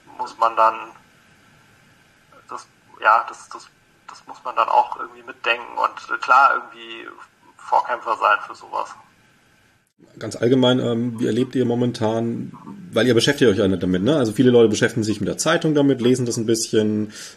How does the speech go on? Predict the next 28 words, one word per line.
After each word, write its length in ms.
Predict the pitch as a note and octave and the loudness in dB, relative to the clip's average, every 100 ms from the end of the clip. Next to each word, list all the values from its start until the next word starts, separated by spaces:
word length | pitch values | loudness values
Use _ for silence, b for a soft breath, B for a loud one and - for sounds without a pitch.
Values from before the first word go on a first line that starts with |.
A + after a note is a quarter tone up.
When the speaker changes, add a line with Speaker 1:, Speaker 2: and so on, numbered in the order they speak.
| - | -4
Speaker 2:
äh, 60 | G#2 | -2
und 200 | A2 F#2 | 0 -2
das 140 | - | 0
war's. 280 | A2+ C3+ - | 0 0 0
Ich 180 | - - | -6 -4
beschäftige 360 | A#2+ A2 A2+ | -2 -2 -2
mich 120 | A2 | -2
mit 100 | A2 | -2
dem 100 | G2+ | 0
Podcast, 460 | F#2+ B2+ - C3 A#2 | 0 0 0 -4 -4
das 100 | - | -4
heißt, 220 | A2 - | -4 -4
ich 380 | G2+ - - - | -10 -16 -18 -10
rede 340 | G#2 G#2 B2+ | 0 2 4
mit 140 | A#2+ G2 | 2 2
sehr 240 | A2 C#3 | 4 4
vielen 260 | - D3+ C#3+ | 4 4 4
unterschiedlichen 680 | C3+ B2+ C#3 B2 B2+ A#2+ G#2+ | 2 0 -2 -2 -4 -2 0
Leuten. 440 | A2+ C#3+ C#3+ C#3 | 0 0 0 0
Ähm, 320 | A2 A2+ A#2 | 0 0 0
das 160 | A2 A#2 | -4 -4
ist 80 | A#2 | -8
eine 140 | A2 | -4
andere 240 | C3 B2+ | -2 0
Beschäftigung. 560 | G2+ - A2+ - B2+ C3 | 0 -2 -6 -4 -2 -2
Ihr 160 | B2 A2+ | 0 -2
macht 240 | A2 - B B B - | -2 -6 B B B -6
Film 480 | - C3+ D#3 D#3 | 4 4 4 2